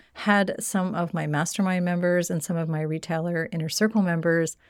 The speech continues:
run some really successful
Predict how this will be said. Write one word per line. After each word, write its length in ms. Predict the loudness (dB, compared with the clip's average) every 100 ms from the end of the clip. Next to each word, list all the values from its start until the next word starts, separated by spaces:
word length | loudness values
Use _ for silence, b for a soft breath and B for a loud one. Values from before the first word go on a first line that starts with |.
| b b b b -6
run 460 | 0 6 6 6 4
some 200 | 2 2
really 220 | 2 2
successful 960 | -2 -4 -2 -2 -2 -2 0 2 0